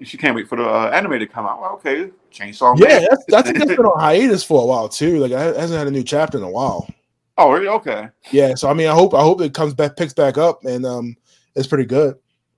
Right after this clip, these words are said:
Speaker 2: Um, uh, Kaiju number eight. I know you
Speaker 1: Uh,
Speaker 2: read
Speaker 1: I
Speaker 2: that.
Speaker 1: gotta read Kaiju number eight.
Speaker 2: Uh, so, okay, so Kaiju number eight is like, okay, like,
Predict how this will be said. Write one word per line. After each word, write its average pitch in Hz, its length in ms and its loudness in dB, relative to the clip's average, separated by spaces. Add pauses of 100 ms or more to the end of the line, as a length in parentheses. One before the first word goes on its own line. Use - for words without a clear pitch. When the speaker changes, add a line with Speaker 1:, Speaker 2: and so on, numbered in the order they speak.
(800)
Speaker 2:
Um, 135 360 0 (1120)
uh, 131 340 0 (120)
Kaiju 151 340 2
number 151 220 0
eight. 156 260 -4 (1800)
I 104 80 -12
know 143 100 0
you 139 160 0
Speaker 1:
Uh, 143 40 0
Speaker 2:
read 135 100 4
Speaker 1:
I - 40 -8
Speaker 2:
that. 127 80 -6
Speaker 1:
gotta 139 180 2
read 147 420 -6
Kaiju 104 400 -10
number 135 200 -10
eight. 160 180 -4
Speaker 2:
Uh, 156 380 4
so, 180 240 6
okay, 151 220 2
so 147 160 0
Kaiju 160 300 2
number 151 220 0
eight 143 220 4
is 131 60 -6
like, 123 220 -4
okay, 135 320 -4
like, 120 260 -8